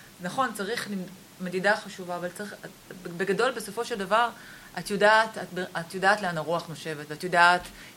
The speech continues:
אם ה-, אם, אם, אם המותג של שק תפס, ואיך ואיפה. ו-, ואז את יכולה גם לעשות איזשהו, אה,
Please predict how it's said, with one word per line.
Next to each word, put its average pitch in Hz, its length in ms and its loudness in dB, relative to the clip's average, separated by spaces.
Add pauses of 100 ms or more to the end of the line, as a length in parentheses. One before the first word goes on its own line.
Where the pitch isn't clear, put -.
אם 175 160 -2
ה-, 160 220 2
אם, 165 140 -4 (100)
אם, 165 120 -8 (140)
אם 175 120 -6
המותג 160 640 2
של 175 140 -6
שק 170 200 0 (600)
תפס, 196 440 4 (600)
ואיך 202 520 0
ואיפה. 165 480 -4 (520)
ו-, 175 60 6 (220)
ואז 240 200 6
את 240 140 -2
יכולה 202 320 2
גם 208 300 0
לעשות 196 400 -6
איזשהו, 196 360 -8
אה, 185 60 -2